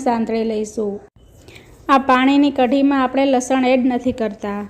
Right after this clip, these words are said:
હવે એમાં મીઠા લીમડાના પાન એડ કરી દઈશું. સરસ તેલમાં બધું સંતળાઈ જાય ત્યારબાદ આપણે જે પાણી અને ચણાના લોટનું મિક્સર રાખ્યું છે તેને એકવાર ચમચીની મદદથી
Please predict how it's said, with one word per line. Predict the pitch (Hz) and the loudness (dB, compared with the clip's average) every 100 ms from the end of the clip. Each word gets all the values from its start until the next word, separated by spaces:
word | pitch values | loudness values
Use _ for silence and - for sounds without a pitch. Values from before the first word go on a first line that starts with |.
| - - - | -18 -20 -8
હવે | 240 247 269 | 0 2 4
એમાં | 262 262 277 | 4 2 2
મીઠા | 262 277 269 | 0 0 0
લીમડાના | 254 247 247 269 285 | 2 0 0 0 0
પાન | 254 233 | 0 0
એડ | 226 214 - | -2 -4 -6
કરી | 214 208 | -6 -4
દઈશું. | 208 202 - 214 214 208 - - - - - - _ _ | -4 -6 -8 -10 -10 -12 -16 -20 -20 -20 -20 -20 _ _
સરસ | - 269 277 294 302 | -2 4 4 4 2
તેલમાં | 277 277 294 254 | 4 4 4 2
બધું | 254 285 277 | 4 2 2
સંતળાઈ | 262 269 285 269 | 0 2 2 2
જાય | 262 247 240 | 2 0 0
ત્યારબાદ | 254 254 254 269 254 | 0 2 2 2 0
આપણે | 254 254 247 226 | -2 0 0 2
જે | 262 254 | 0 0
પાણી | 254 247 262 277 | -4 -2 -2 0
અને | 254 262 | 0 2
ચણાના | 254 254 254 269 | 2 2 2 2
લોટનું | 262 247 269 269 | 2 2 2 2
મિક્સર | 254 - 262 254 | 2 -2 -2 0
રાખ્યું | 247 247 - 294 294 | -2 -2 -4 -4 -2
છે | 233 233 - - _ | -4 -6 -10 -20 _
તેને | 269 262 277 254 | 0 0 4 2
એકવાર | 254 277 269 | 2 0 2
ચમચીની | 262 262 277 285 277 269 | 2 2 2 2 4 2
મદદથી | 247 254 262 - | 2 0 -2 -2